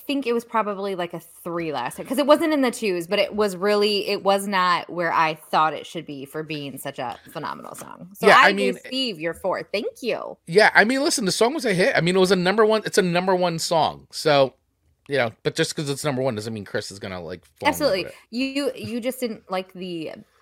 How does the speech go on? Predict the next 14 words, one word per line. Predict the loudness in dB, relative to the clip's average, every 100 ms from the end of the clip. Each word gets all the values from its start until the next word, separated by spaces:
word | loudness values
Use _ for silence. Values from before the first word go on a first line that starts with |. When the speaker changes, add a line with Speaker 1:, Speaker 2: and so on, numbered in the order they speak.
| _
Speaker 1:
power | -6 -4 -2
ballad, | -2 -2 0 -2 -2 -4
love | -2 -2 -2
ballad. | -8 -8 -10 -4
Like, | -4 -6 -2
Speaker 2:
You | 4
know, | 6
Speaker 1:
it's | 6
Speaker 2:
I |
was | 8
in | 8
a | 6
Speaker 1:
fine. | 2 -8 _ _ _ 4
Speaker 2:
different | 4 6 0 -2